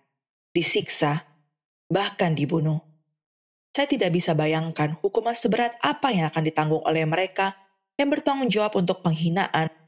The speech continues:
penyiksaan, bahkan pembunuhan para hamba Tuhan ini. Alangkah mengerikan hukuman yang disiapkan Allah untuk mereka. Hiduplah dengan rendah hati di hadapan Tuhan, seperti yang tertulis dalam Mika enam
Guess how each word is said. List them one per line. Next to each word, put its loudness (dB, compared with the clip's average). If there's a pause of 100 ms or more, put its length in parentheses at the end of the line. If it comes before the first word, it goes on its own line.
(280)
penyiksaan, 0 (320)
bahkan 0
pembunuhan 0
para 0
hamba 0
Tuhan -4
ini. -2 (600)
Alangkah 0
mengerikan 0
hukuman 0
yang 0
disiapkan -2
Allah 2
untuk -6
mereka. -2 (640)
Hiduplah 0
dengan 2
rendah 0
hati -2
di 0
hadapan -2
Tuhan, -2 (640)
seperti -2
yang 0
tertulis 0
dalam 0
Mika 0
enam 0